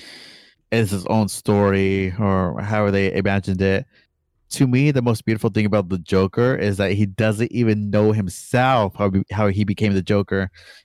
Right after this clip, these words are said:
And so, like, even the movie Joker, in his, like, the way I viewed it, in his mind, it's a true story,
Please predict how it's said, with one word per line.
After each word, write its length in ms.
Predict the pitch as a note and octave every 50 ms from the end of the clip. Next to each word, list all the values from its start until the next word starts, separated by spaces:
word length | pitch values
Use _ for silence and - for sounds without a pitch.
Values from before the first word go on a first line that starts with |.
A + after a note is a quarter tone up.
| _ -
And 160 | B2 C3+ -
so, 160 | - C#3 C3
like, 180 | B2 A#2 A2 -
even 380 | G2+ C#3+ D3+ E3 F3 D#3 C#3 A#2
the 140 | A2+ A2
movie 440 | G2+ G2 G#2 G#2+ A#2 C3+ D3 E3 E3 D3
Joker, 540 | - D#3 D#3 D#3+ D3+ - F3+ F#3 F#3+ F3+ - _ _ _ _ _ _ _ _ _ _ _
in 180 | - C3+ D3+ C#3
his, 220 | A#2 C3 C3 D3
like, 240 | C#3 G#2+ G#2+ G2+ - _ -
the 220 | - A#2 G#2+ A2+ G#2+
way 160 | A2 G#2+ G#2+
I 160 | E2 G2+ G#2
viewed 220 | G2 G2+ G2+ G2 F#2
it, 160 | G2 G2+ -
in 160 | G2+ A2 G#2+
his 280 | G2+ A#2 B2+ C#3 C3 A#2+
mind, 480 | A2 A2+ G#2+ G#2+ A#2 A#2+ C3+ C#3+ D3 - -
it's 220 | G#2+ G2+ - -
a 80 | F#2+ E2+
true 360 | - - - A2+ A2+ A#2 B2+
story, 540 | - - - A2 A2 A2 A#2+ C3+ D3 D3+